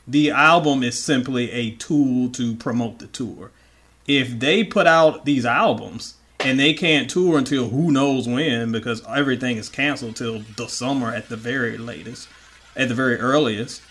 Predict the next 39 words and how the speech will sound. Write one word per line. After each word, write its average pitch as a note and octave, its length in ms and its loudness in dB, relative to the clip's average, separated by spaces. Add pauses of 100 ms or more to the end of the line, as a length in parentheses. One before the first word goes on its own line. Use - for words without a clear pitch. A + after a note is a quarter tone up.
(440)
like, C3 140 2
you E3+ 80 2
got E3 180 8
a B2 140 2
project D3+ 520 4
out D3 320 6
that's B2 140 -2
gonna B2+ 160 0
lose B2 220 0
a G#2+ 100 -8
whole D3 360 4
lot C3+ 180 4
of A#2+ 80 0
momentum B2 600 2
that A2+ 180 -6
could C3 280 -2 (360)
mess B2 280 0
up A#2 140 0
the A#2 80 -4
bag, A#2+ 420 2
so G2+ 220 -8
to G2+ 60 -12
speak. - 340 -14 (100)
So B2 380 -2
if A#2+ 120 -4
you D3 100 -2
use D#3+ 300 0
that D3 280 2
mentality, A2+ 720 -2
I B2 120 0
can B2 140 -2
understand B2 680 -2
why A#2 180 -4
artists A2+ 460 -6
are G2 60 -14
kinda A2 280 -6
hesitant C3 480 -6
right C3+ 240 -2
now, C3+ 300 -6